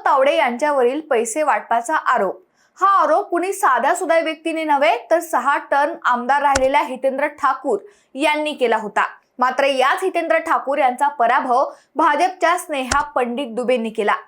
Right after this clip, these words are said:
स्नेहा पंडित दुबे यांचे सासरे सुरेश दुबे यांच्या हत्येचा आरोप हितेंद्र ठाकूर यांचे भाऊ जयेश उर्फ भाई ठाकूर यांच्यावर होता.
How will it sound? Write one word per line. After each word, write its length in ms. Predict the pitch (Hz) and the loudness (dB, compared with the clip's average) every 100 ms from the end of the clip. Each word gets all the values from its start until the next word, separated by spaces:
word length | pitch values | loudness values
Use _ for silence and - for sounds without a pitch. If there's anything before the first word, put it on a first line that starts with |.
| _ _ _ _ | _ _ _ _
स्नेहा 380 | - 370 392 415 | -4 0 2 2
पंडित 380 | 415 359 339 320 | 2 0 -2 -2
दुबे 340 | 277 233 277 | -2 2 2
यांचे 300 | 269 247 285 | 2 0 -4
सासरे 440 | 294 220 226 247 | 0 0 -2 -4
सुरेश 340 | 269 277 233 247 | -4 -2 0 0
दुबे 300 | 254 247 196 - - - | 0 0 -2 -6 -18 -2
यांच्या 380 | 277 277 294 320 | -2 0 -2 0
हत्येचा 540 | 294 254 277 285 320 | 0 -2 -2 0 0
आरोप 500 | - 247 262 202 - _ _ | 0 2 2 0 -4 _ _
हितेंद्र 380 | 294 349 349 359 | -2 0 0 -2
ठाकूर 400 | 359 339 285 339 | 0 -2 0 0
यांचे 280 | 302 294 320 | 0 0 -4
भाऊ 340 | 277 269 311 | 0 0 0
जयेश 320 | 247 254 339 - | 0 2 0 -2
उर्फ 240 | 269 226 294 | -6 -4 -4
भाई 360 | 285 240 196 | -2 -2 -4
ठाकूर 500 | 196 - 269 - 220 - - _ | -4 -2 -2 0 -2 -4 -16 _
यांच्यावर 460 | 269 269 269 254 233 | -2 0 0 0 0
होता. 240 | 220 - | -2 -2